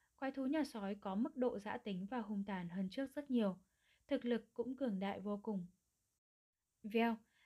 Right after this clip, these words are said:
La Phong cầm lấy ống nhòm ngo-, nhoài người đến mép sân thượng, nhìn về phía có tiếng sói tru. Thôn phệ tinh không. Chương năm mươi hai,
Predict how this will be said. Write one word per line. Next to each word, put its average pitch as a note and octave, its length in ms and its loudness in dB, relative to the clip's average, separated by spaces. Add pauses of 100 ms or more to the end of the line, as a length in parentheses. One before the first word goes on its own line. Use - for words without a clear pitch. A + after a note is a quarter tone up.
(120)
La C#4+ 120 6
Phong D#4 240 4
cầm A3 160 2
lấy F#3 160 6
ống F#3+ 200 4
nhòm G#3+ 300 6
ngo-, F#3+ 160 0
nhoài G#3 220 4
người F#3+ 260 4
đến F3 180 0
mép C4 180 4
sân A#3 160 0
thượng, A#3+ 260 2 (340)
nhìn C4 200 8
về A3+ 120 8
phía G3+ 400 2
có G3+ 100 0
tiếng G3 260 0
sói F#3 220 -4
tru. A3+ 320 4 (3000)
Thôn D4+ 260 6
phệ C#4 200 4
tinh A3+ 160 6
không. A3+ 300 4 (640)
Chương A#3+ 340 8
năm A#3+ 160 10
mươi B3 100 10
hai, A#3+ 320 8